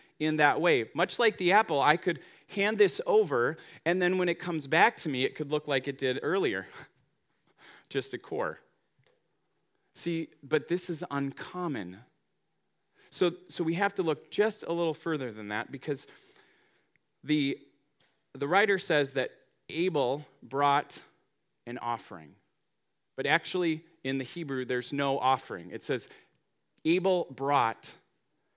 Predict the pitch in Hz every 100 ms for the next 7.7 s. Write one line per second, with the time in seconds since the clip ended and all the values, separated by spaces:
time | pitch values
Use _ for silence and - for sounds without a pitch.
0 | _ - 143 - - 110 - 98 90 -
1 | 113 107 - 104 - 101 82 71 _ _
2 | _ _ _ _ - - 131 123 120 -
3 | - 240 147 110 123 - _ _ - 135
4 | 131 131 - - - 123 123 143 147 -
5 | 110 117 127 127 113 113 165 127 - -
6 | - - _ _ _ _ _ - 131 110
7 | 117 104 92 - 101 65